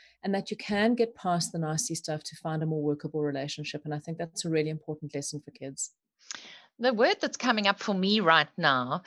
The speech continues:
Speaker 2: is making yourself supportable.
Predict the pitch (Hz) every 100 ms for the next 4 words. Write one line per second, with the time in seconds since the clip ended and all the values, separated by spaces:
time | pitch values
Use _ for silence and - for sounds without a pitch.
0 | - - - 202 196 190 185 - 170 165
1 | 196 233 294 269 226 190 185 - - 190
2 | 175 180 - - - - 196 - 185 185
3 | - 135 - - -